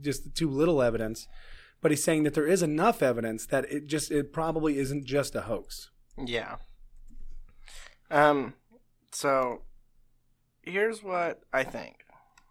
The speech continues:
Speaker 2: I'm gonna run, I'm gonna give you a rundown of what's up. Here, l-, I'm gonna tell you the truth. Get ready.
Speaker 1: <laughs> I, I like truth.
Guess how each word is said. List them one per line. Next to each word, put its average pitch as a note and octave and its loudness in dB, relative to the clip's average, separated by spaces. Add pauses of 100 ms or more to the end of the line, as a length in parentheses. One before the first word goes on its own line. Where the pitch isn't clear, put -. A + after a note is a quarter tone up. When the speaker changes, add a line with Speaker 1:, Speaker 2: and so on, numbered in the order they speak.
(240)
Speaker 2:
I'm C3+ 0
gonna D3+ 2
run, A#2 -2
I'm B2 -6
gonna A#2+ -4
give A2+ -8
you G#2+ -10
a F2 -10
rundown F2 -12 (1000)
of A2+ -18
what's A#2 -6
up. - -18 (140)
Here, E3+ -4
l-, D3 -6
I'm D3 2
gonna E3 0
tell C#3+ -4
you B2 -6
the A2+ -12
truth. - -12 (640)
Get C3 0
ready. F2+ -8
Speaker 1:
<laughs> - -18
I, F3+ 6
I E3 2
like D3 4
truth. A#2 -2